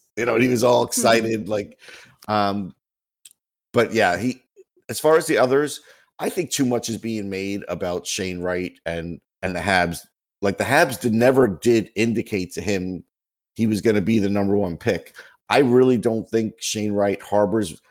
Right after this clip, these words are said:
Speaker 1: big resentment. All players, if you pass them over, are always going to have that "I'm gonna show you" attitude. That's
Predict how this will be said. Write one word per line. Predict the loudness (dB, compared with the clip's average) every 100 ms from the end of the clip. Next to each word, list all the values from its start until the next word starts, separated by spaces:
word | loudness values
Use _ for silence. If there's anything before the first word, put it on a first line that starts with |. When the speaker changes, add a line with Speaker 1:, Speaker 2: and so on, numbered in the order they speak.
| -20 _ -10
Speaker 1:
big | 0 0 2
resentment. | 2 2 2 2 0 -2 -6 _ _ _ _ 4
All | 6 6
players, | 4 -2 0 -2 -4
if | -6 -6
you |
pass | -2 0 0 -2
them | -2
over, | 0 0 -2 -4 -2
are | -2 0
always | 2 0 -2
going | -4 -4
to | -4
have | -2 -2 -2
that | -4 -4 -8 _ _ _ -4
"I'm | 0 0
gonna | -2
show | -2 0 2
you" | 2 0
attitude. | 0 -2 -2 -4 -2
That's | -2 -4